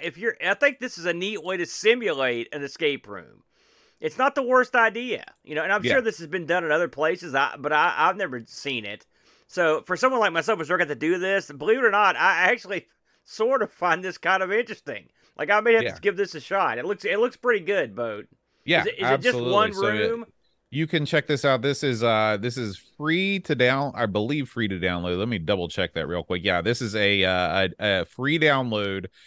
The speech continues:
Speaker 2: You can head over to lockeddoorpuzzle dot itch dot I O slash wrong way home and, and, and, uh, and download the crap out of this thing.
Speaker 1: Very good, Boat.
Speaker 2: All right, Aaron.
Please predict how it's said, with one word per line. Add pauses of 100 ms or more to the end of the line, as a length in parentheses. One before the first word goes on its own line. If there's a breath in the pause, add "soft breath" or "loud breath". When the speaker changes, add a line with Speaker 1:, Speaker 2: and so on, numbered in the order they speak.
(320 soft breath)
Speaker 2:
You
can
head
over
to
lockeddoorpuzzle (100)
dot
itch
dot
I
O (340 soft breath)
slash
wrong
way
home
and,
and,
and,
uh,
and
download
the
crap
out
of
this
thing.
Speaker 1:
Very
good,
Boat. (1040 soft breath)
Speaker 2:
All
right,
Aaron.